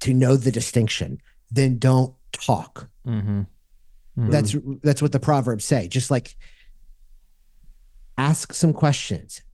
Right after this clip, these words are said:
Speaker 1: be silent. But if you are somebody who is convictional to the point of you're certain about everything, then guess what? You're not convictional, you're dogmatic.
Speaker 2: Mm-hmm.
Speaker 1: And if you are so curious as to be convictional about nothing,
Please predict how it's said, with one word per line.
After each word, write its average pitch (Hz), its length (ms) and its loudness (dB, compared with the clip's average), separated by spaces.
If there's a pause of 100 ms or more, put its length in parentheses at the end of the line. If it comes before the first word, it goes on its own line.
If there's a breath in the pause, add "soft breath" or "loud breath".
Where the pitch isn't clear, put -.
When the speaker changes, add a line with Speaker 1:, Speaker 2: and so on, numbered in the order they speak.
(120)
Speaker 1:
be 143 420 4
silent. 123 640 -2 (340 loud breath)
But 143 220 2
if 143 180 0
you 175 460 6
are 151 320 2
somebody 151 640 2
who 135 340 2
is 127 380 0
convictional 139 680 2
to 147 100 2
the 135 80 2
point 139 320 2
of 120 180 0
you're 131 100 2
certain 131 300 0
about 123 220 2
everything, 160 720 2 (120)
then 127 120 2
guess 147 240 0
what? 147 240 2 (260 soft breath)
You're 139 80 2
not 143 140 2
convictional, 131 720 2
you're 123 80 -2
dogmatic. 113 720 0
Speaker 2:
Mm-hmm. 113 400 2 (100)
Speaker 1:
And 160 340 4
if 156 220 2
you 151 140 6
are 139 100 4
so 165 260 2
curious 165 560 2
as 135 140 0
to 131 80 -4
be 131 80 2
convictional 135 500 2
about 120 240 0
nothing, 123 540 2